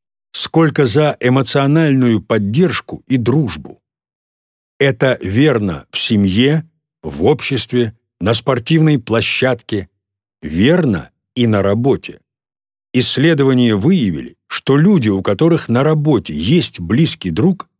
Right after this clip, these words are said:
со значительно большей долей вероятности налаживают отношения с клиентами, выполняют больший объем работы за меньшее время, получают от работы больше удовольствия, чаще предлагают инновационные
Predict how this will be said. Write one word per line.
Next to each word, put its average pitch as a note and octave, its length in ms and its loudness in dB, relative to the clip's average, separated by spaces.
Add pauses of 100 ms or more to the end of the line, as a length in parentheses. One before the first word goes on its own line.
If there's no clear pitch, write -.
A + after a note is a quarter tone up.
(320)
со - 180 0
значительно F#3+ 720 2
большей C#3 560 0
долей G2+ 340 0
вероятности F#2+ 960 -2
налаживают B2 720 0
отношения A#2 600 -2
с - 100 -6
клиентами, G2 720 -2 (320)
выполняют C#3+ 720 2
больший A#2+ 560 0
объем A#2 340 0
работы A#2 460 0
за C3 180 0
меньшее C3 640 0
время, F#2+ 500 -2 (440)
получают D#3 580 2
от D3 140 -2
работы D#3+ 420 2
больше C#3+ 560 0
удовольствия, B2 1040 -2 (400)
чаще D#3+ 560 0
предлагают C3+ 720 2
инновационные C3 1040 2